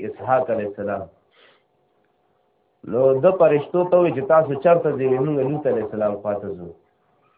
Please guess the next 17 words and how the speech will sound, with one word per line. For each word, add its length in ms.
د 140
لوط 160
علیه 180
السلام 360
کلي 240
ته 120
ځو، 160
په 100
هغې 260
عذاب 380
راولو. 360
نو 60
هلته 240
خو 60
زما 240
ورواره 460
دی 100